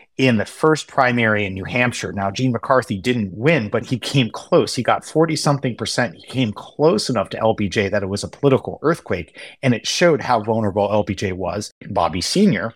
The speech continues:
jumped into the presidential race shortly thereafter, and then L B J withdrew. Although, as we were discussing, Lori, there is a very interesting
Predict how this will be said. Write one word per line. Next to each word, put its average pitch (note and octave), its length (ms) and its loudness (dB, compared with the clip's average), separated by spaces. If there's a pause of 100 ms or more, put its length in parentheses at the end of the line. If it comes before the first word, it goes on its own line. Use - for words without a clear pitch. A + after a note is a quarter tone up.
(180)
jumped A#2+ 360 2
into A#2+ 180 -2
the A#2 80 -10
presidential A2 580 2
race F#2+ 200 2
shortly D3 440 2
thereafter, A2 520 2
and G#2 200 0
then G2+ 160 2
L G#2 180 2
B F#2 160 -2
J E2 200 -6
withdrew. D#2+ 560 -8 (260)
Although, A2+ 320 2
as G2 160 -2
we C#3 120 4
were B2+ 100 4
discussing, A2 560 -2
Lori, F2+ 240 -2
there G2 140 0
is G#2+ 100 -2
a G2 60 -2
very G2 220 0
interesting F2+ 600 -8